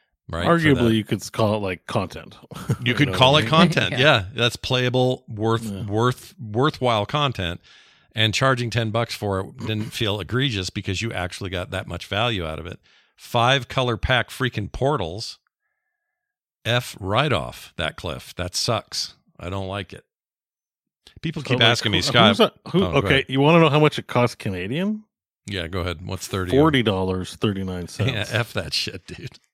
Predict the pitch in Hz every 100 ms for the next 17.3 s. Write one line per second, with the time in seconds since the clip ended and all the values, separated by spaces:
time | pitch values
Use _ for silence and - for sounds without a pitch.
0 | _ 143 160 196 175 190 254 233 143 113
1 | 98 - 101 92 87 85 85 85 - -
2 | - 127 123 - _ _ _ _ _ _
3 | _ _ _ - 131 - - 52 127 147
4 | 202 185 135 135 143 147 - - 127 -
5 | 127 117 135 - 143 147 - 147 139 -
6 | 131 127 117 110 110 156 180 _ 107 101
7 | 104 95 92 160 170 180 190 156 151 202
8 | 196 - 135 135 127 110 98 95 160 120
9 | 101 139 135 117 92 90 95 98 92 -
10 | 78 78 73 69 71 71 - _ _ _
11 | _ - 80 87 156 139 85 90 90 104
12 | 107 107 117 127 113 110 113 - 110 -
13 | - 113 98 113 - - - - 104 98
14 | 104 - - 98 - 95 95 95 - 101
15 | 104 104 101 101 101 113 110 104 - 151
16 | 190 175 117 185 190 180 170 156 - 185
17 | 165 98